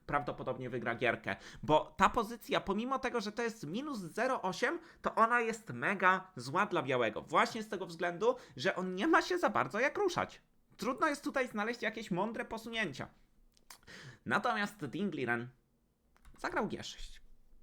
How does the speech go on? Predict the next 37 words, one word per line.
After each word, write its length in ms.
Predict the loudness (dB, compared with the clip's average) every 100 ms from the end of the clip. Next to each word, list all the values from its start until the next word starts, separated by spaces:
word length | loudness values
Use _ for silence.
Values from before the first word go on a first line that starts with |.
| -18
Z 120 | -6
takim 300 | 0 2 2
planem, 500 | 0 0 2 2 -2 -12 -20 -6
że 180 | -4
prawdopodobnie 640 | 0 0 0 -2 -2 -2 -4
chce 180 | -6 -2
zagrać 360 | 0 0 -2
H 140 | -2 -2
pięć 260 | -2 -4
i 40 | -2
goniec 320 | -2 -2 0
H 160 | 2
sześć. 320 | 2 -2 -10 -18 -18 -4
Natomiast 480 | 2 2 2 0 -4
białe 360 | -2 4 4 4
zagrały 400 | 2 2 2 2 0
A 100 | 0
cztery, 500 | 2 0 2 0 -4 _
teraz 300 | 0 2 0
ten 160 | -4 -2
goniec 380 | -2 -4 -4
może 240 | -2 -2 -2
gdzieś 220 | -4 -4
tam 200 | -4 -4
kiedyś 340 | -2 -4 -4
wyjdzie, 360 | -6 -4 0 -2 -4 -20 -6
czarne 360 | -2 -2 -4
zagrały 400 | -6 -4 -2 -4
H 200 | 0 0
pięć 420 | 0 -2 -2 -10 -18 _ _ -4
i 80 | 0
nastąpiło 520 | 0 -2 -4 0 2
B 160 | 2 0
sześć. 400 | -2 -14 -18 -20 -16
Bardzo 500 | 4 8 8 8 2
dobre 280 | 0 0 -2
posunięcie, 760 | -4 -8 -6 -4 -2 2 2